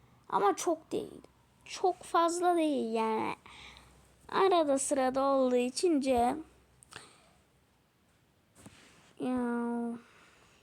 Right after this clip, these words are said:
D geç ya sen. Sen D'ye git çünkü bazen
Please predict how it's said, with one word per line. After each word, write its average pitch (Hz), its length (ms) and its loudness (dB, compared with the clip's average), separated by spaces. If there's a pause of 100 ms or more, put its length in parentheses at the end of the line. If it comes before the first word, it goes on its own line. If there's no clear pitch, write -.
(2250)
D 294 280 4
geç 220 360 -6
ya 214 200 -2
sen. 226 320 -10 (600)
Sen 269 340 -4
D'ye 302 300 0
git 359 340 -2
çünkü 320 480 -2
bazen 311 640 6